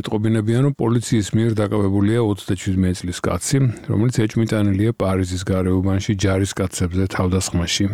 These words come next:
ის ალჟირელი ამუ ბენ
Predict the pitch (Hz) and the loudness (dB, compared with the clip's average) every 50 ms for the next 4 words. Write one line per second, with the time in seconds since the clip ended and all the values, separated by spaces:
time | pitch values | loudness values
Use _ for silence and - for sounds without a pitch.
0 | 107 - _ _ _ _ _ _ _ _ _ _ - - - - - - - - | -6 -10 _ _ _ _ _ _ _ _ _ _ -20 -20 -20 -20 -20 -20 -20 -20
1 | - - - - - - - - _ _ _ _ _ _ _ _ _ _ _ _ | -20 -20 -20 -20 -20 -20 -20 -20 _ _ _ _ _ _ _ _ _ _ _ _
2 | _ _ _ - - 135 139 - - - - - 113 110 110 104 104 107 110 110 | _ _ _ 0 2 2 2 2 -2 -6 -4 -2 0 0 2 2 2 2 2 2
3 | 107 110 120 135 - - - 101 104 104 107 110 117 120 117 110 101 95 - - | 2 2 0 0 -2 -4 -4 -2 2 2 2 4 2 2 0 0 -2 -6 -10 -16
4 | - _ - - - - - _ _ _ _ _ _ _ _ _ _ _ _ _ | -20 _ -20 -20 -20 -20 -20 _ _ _ _ _ _ _ _ _ _ _ _ _
5 | _ - 110 95 110 107 110 107 101 107 | _ -6 -2 0 2 2 2 2 0 0